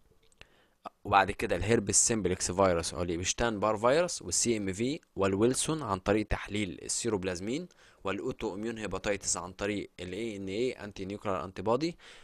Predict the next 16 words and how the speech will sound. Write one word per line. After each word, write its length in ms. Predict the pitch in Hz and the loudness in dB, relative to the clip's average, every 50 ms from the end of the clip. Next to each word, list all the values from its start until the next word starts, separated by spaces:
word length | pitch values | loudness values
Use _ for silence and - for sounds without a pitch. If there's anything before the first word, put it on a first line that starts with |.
| - - - | -20 -10 -4
والاي 580 | 90 92 87 - - 85 107 110 101 82 90 | -2 -2 -2 -2 -2 -2 0 0 0 0 -2
انتي 180 | 107 - - 101 | -4 -4 -4 -6
سموث 300 | - 113 107 104 - - | -4 -4 -6 -8 -6 -4
ماسل 240 | 101 101 - 101 69 | -2 -2 -2 -2 -2
انتي 220 | 65 95 - 101 | -4 -6 -8 -4
بودي، 320 | 92 104 117 135 160 175 - - - _ - _ _ _ _ - - | 0 0 0 0 0 -4 -6 -10 -20 _ -20 _ _ _ _ -14 -8
ونعمل 380 | 95 101 110 110 107 110 107 95 | -6 0 0 0 0 0 0 0
سيرم 360 | - - 117 113 107 101 95 | 0 2 2 2 0 0 0
دراج 220 | 90 98 101 101 | 0 2 0 2
بانل. 300 | 95 101 110 120 143 165 - - - _ _ _ _ - - - _ | 0 -2 -4 -2 -2 -6 -6 -10 -16 _ _ _ _ -20 -20 -20 _
تمام؟ 280 | - 92 98 110 120 117 | -4 0 2 2 2 2
ونعمل 440 | 107 110 107 107 107 107 101 92 98 | 2 2 2 2 2 2 0 4 6
دوبلر. 540 | 110 107 101 117 123 139 156 - - - - - _ - _ _ _ _ | 6 6 6 6 4 4 4 2 -2 -10 -14 -20 _ -20 _ _ _ _
تمام؟ 320 | - 87 92 113 127 135 - - | -6 -2 0 0 0 0 -2 -8
ونشوف 440 | 117 107 - - - 139 123 - | -8 -6 -6 -6 -6 -6 -6 -6
ال 100 | 123 - | -8 -8